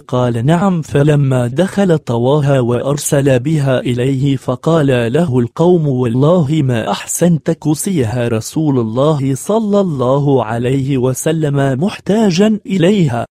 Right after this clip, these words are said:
إليها." ثم سألته إياها وقد علمت أنه لا يرد سائلا، فقال: "والله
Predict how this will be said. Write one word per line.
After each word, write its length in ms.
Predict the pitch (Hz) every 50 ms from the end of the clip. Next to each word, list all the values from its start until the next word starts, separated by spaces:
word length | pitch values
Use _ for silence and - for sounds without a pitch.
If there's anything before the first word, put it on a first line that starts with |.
| _ _ _ _ -
إليها." 580 | 160 143 127 120 127 139 139 185 190 185 170
ثم 500 | 151 - - 165 160 156 143 139 139 131
سألته 840 | 123 - - 131 120 - - 220 226 185 - 226 226 175 143 147 - -
إياها 680 | 135 127 120 110 110 120 135 147 147 113 127 123 117 113
وقد 500 | 110 117 135 139 - - 170 160 135 131
علمت 580 | 127 135 131 135 156 175 175 160 143 - -
أنه 680 | 156 147 - 180 190 226 220 220 190 107 117 110 117
لا 200 | 123 139 139 147
يرد 540 | 147 135 131 127 135 160 180 151 135 139 180
سائلا، 680 | 160 - - 185 220 233 - - 190 180 175 170 156
فقال: 640 | 135 - - 147 139 - - 135 131 139 147 151 147
"والله 840 | 135 120 117 117 110 123 131 147 170 185 170 123 151 156 156 151 147